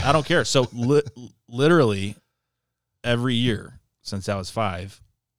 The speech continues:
I've gone to my dad's and spent the night. And so he'll,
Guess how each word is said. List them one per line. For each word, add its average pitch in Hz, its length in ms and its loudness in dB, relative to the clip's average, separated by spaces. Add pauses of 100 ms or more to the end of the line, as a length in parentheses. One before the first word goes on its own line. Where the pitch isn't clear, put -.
I've 98 220 -10
gone 95 180 -8
to 95 60 -8
my 95 120 -10
dad's 92 560 -16 (340)
and 95 180 -14
spent 92 240 -12
the 110 60 -12
night. 123 180 -8 (1000)
And 104 560 -6
so 104 220 -4
he'll, 117 260 -4